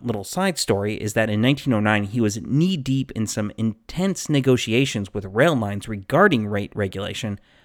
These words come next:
when the Silver Belt newspaper and Globe printed a story saying that one meeting took place in the office of a railroad lobbyist. The meeting had actually taken place in the same building, but not in the office of the lobbyist himself.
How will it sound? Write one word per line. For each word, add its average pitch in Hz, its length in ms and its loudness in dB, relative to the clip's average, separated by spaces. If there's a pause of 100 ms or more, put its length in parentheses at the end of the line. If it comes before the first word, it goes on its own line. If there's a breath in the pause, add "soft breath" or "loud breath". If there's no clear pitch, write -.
(140 soft breath)
when 147 180 4
the 156 140 2
Silver 123 360 2
Belt 110 280 -2
newspaper 120 460 2
and 101 120 -4
Globe 135 360 0
printed 233 280 -2
a 202 40 2
story 113 520 -4 (180 soft breath)
saying 190 260 0
that 180 180 -2
one 190 280 4
meeting 160 240 0
took 160 260 -4
place 104 340 -4 (140)
in 131 140 0
the 113 100 2
office 98 380 -6 (100)
of 107 140 -4
a 107 80 4
railroad 101 600 -6 (140)
lobbyist. - 640 0 (800)
The 131 160 2
meeting 156 260 4
had 131 120 4
actually 117 280 2
taken 110 240 -2
place 104 260 -4
in 101 80 -2
the 98 60 -4
same 98 220 -4
building, 170 480 4
but - 260 -2
not 143 480 4
in 127 80 0
the 123 120 2
office 101 380 -4
of - 120 -14
the 104 120 2
lobbyist 101 400 -8
himself. - 520 -2